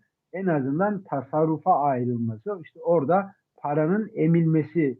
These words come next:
söz konusu olması lazım. Demek ki genel olarak toparladığımda şunu söyleyebilirim. Enflasyonun olduğu bir ortamda bizde yapıldığı gibi genişletici politikalar değil,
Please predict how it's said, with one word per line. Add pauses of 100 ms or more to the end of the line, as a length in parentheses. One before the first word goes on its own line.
(140)
söz
konusu
olması
lazım. (380)
Demek
ki (200)
genel
olarak
toparladığımda
şunu
söyleyebilirim. (420)
Enflasyonun
olduğu
bir (100)
ortamda (280)
bizde
yapıldığı
gibi
genişletici
politikalar
değil,